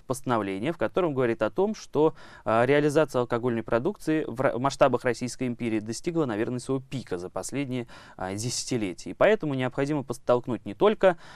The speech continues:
а, власть, не только правительственные организации, но и церковные приходы, общество трезвости, братство трезвости, они там тоже фигурируют, к активной, а, просветительской, созидательной деятельности для того, чтобы пресечь потребление алкоголя.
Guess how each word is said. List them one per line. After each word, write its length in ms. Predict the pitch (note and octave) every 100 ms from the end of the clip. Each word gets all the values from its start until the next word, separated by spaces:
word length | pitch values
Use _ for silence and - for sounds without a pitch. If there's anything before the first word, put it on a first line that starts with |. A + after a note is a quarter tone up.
| - -
а, 280 | A2+ A2+ G#2+
власть, 560 | A#2 B2 D3+ D3+ D#3 -
не 80 | A2+
только 260 | G3 F#3+
правительственные 540 | D#3+ D#3+ D#3+ C#3+ C#3 C3
организации, 680 | B2+ C3 B2 A2+ - A2
но 220 | A#2 E3+
и 160 | C3+ G#2
церковные 460 | - B2 G#3+ E3+ G#2+
приходы, 580 | G2+ - C#3 E3+ D3 - - -
общество 360 | G3 - -
трезвости, 580 | G2 - A2 D3+ C#3 -
братство 460 | G2+ A2+ G2 - C3
трезвости, 440 | D3+ D3 B2 -
они 100 | A2+
там 160 | A2 A2
тоже 180 | A2 G2+
фигурируют, 600 | A2 G2+ F2+ F2 A2+ E3 - - - - - - - A2+
к 200 | - F3+
активной, 800 | G#3 C3+ - - D3+ E3 F#3 G3 - -
а, 160 | - A2+
просветительской, 720 | D#3 - C3+ A#2+ - - D3+
созидательной 720 | - A#2+ A2 G2+ A#2 C3 E3
деятельности 640 | E3 B2 G2 F2+ - D2 _ _ _ _ _ _ _ -
для 180 | C#3 C3
того, 180 | D3 F#3+
чтобы 220 | E3 B2+
пресечь 420 | - A2+ D#3 F3+
потребление 500 | - C3 G2 G#2 A2+
алкоголя. 500 | G#2 G2+ E2+ B1 B1